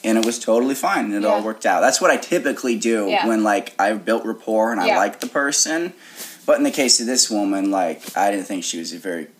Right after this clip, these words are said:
Speaker 1: good individual 'cause she showed up looking
Speaker 2: Well, you were
Speaker 1: different.
Speaker 2: angry too,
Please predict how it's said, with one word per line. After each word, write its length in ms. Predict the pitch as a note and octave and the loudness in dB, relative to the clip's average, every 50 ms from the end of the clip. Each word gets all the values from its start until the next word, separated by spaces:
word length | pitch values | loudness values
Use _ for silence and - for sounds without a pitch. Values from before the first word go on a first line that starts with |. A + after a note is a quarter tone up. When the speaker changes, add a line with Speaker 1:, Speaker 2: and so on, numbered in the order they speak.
| _ _ - - | _ _ -14 -10
Speaker 1:
good 160 | - G2 F2 | -8 -6 -6
individual 600 | E2 D#2 F2+ E2+ F2+ F2+ F2 F2 F#2 E2+ D#2 D#2 | -6 -6 -6 -8 -8 -8 -8 -8 -8 -8 -8 -8
'cause 180 | - - E2+ D#2 | -8 -10 -10 -10
she 140 | - - F2 | -8 -8 -6
showed 320 | - - - F2+ F2+ F2 E2 | -6 -4 -4 -4 -4 -2 -2
up 200 | E2 - - - | -4 -4 -4 -6
looking 100 | - - | -8 -4
Speaker 2:
Well, 60 | D4 D#4 | -2 -2
you 120 | D#4 E4+ | 0 2
were 100 | F4 E4 | 2 2
Speaker 1:
different. 140 | C#4+ - - | 2 2 2
Speaker 2:
angry 320 | C4+ D4 D4 C#4+ C4+ B3+ A#3 | 0 -2 -4 -6 -8 -8 -8
too, 260 | - - F4 D4+ | -8 -6 -6 -6